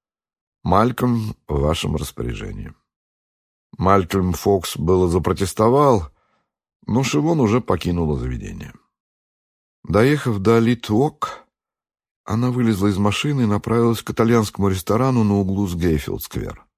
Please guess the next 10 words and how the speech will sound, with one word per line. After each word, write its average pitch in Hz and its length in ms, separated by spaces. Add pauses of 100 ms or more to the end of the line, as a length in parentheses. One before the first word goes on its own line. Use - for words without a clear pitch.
(720)
В 113 120
расположенном 131 560
через 123 260
дорогу 131 380
театре 113 400
"Плейхаус" 98 680
чуть - 300
позже 120 300
начнется 113 520
мюзикл, 110 560